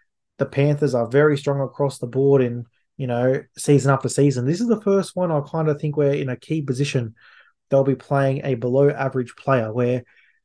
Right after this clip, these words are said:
having Api Koroisau, who was, you know, always a top five hooker in the game,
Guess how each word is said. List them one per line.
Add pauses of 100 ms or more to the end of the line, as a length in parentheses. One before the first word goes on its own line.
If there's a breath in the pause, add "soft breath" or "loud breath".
having
Api
Koroisau,
who
was, (220)
you
know,
always
a
top
five
hooker
in
the
game,